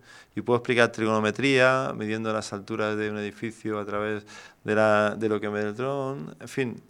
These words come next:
eh, lo podría explicar todo, mm, perfectamente.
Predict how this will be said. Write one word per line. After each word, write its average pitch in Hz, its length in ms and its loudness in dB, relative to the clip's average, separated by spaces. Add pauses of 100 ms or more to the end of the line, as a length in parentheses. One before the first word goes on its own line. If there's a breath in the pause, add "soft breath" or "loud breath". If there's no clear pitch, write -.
(140)
eh, - 300 -10 (460)
lo 113 100 -4
podría 117 260 6
explicar 147 360 2
todo, 127 360 0 (340)
mm, 107 380 -8
perfectamente. 143 600 -4